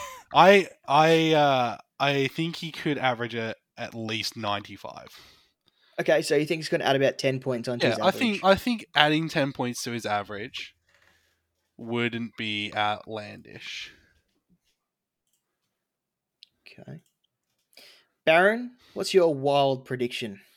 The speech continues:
Speaker 1: Um, so we've been doing a lot of, you know, back and forths on G W S in the midfield. So this man is currently locked in as my M six. So I'm gonna say Harry Perryman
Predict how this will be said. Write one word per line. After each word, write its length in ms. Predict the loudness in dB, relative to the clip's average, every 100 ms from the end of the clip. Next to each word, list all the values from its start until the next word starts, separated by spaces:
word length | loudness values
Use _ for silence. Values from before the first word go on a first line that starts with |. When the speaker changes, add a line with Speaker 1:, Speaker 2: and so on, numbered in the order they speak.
| _ 2
Speaker 1:
Um, 420 | 2 2 -2 -8
so 240 | -2 0 2
we've 260 | 0 -2
been 500 | -4 -2 -4 -6 -8 -12 -8
doing 260 | -2 0 0
a 40 |
lot 160 | 0 0
of, 280 | -2 -6 -10
you 100 | -8
know, 300 | -8 -8 -10 -14 _ -10
back 200 | -8 -8
and 120 | -12
forths 500 | -8 -6 -6 -8 -12
on 340 | -10 -10 -14 -12
G 160 | -8 -4
W 320 | -4 -4 -4
S 160 | -6
in 80 | -8
the 60 | -8
midfield. 560 | -8 -8 -6 -6 -6 -8
So 260 | -8 -8
this 220 | -8 -10 -8
man 200 | -8 -8
is 80 |
currently 440 | -10 -6 -6 -6 -8
locked 340 | -8 -8 -10
in 160 | -12 -12
as 260 | -12 -12
my 200 | -12 -12
M 140 | -12 -12
six. 560 | -10 -10 -10 -12 -14 -16 _ _ _
So 140 | -10 -6
I'm 120 | -2
gonna 140 | -4
say 260 | -2 -2 -2
Harry 340 | -2 -2 -2
Perryman 640 | -2 -2 -2 -2 -6 -8